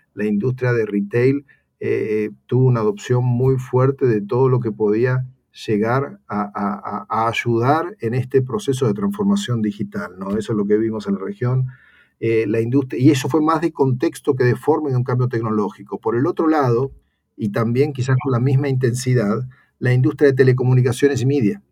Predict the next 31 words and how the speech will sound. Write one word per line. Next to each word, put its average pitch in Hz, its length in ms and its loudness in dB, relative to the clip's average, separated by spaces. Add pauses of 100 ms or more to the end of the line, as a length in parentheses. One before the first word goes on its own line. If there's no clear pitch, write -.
(400)
La 123 80 -2
industria, 151 400 2
la 123 140 0
industria 147 340 2
de 127 60 4
telecomunicaciones 127 840 2
y 143 60 -4
media, 120 400 4
desde 127 300 8
el 117 100 2
tema 156 280 0 (200)
de 110 140 -2
regulamentación 117 880 0
muchas 104 320 0
veces, 120 280 2
que 101 80 -10
tiene 113 220 -4
que 107 80 2
ver 113 260 2
con, 123 340 0 (280)
eh, 107 120 0
distribución 107 600 2
y 131 80 0
con 101 160 -6
generación 104 380 0
de 117 100 0
contenido 113 500 2
para 101 160 -2
las 101 140 -4
de 107 100 0
media, 110 480 2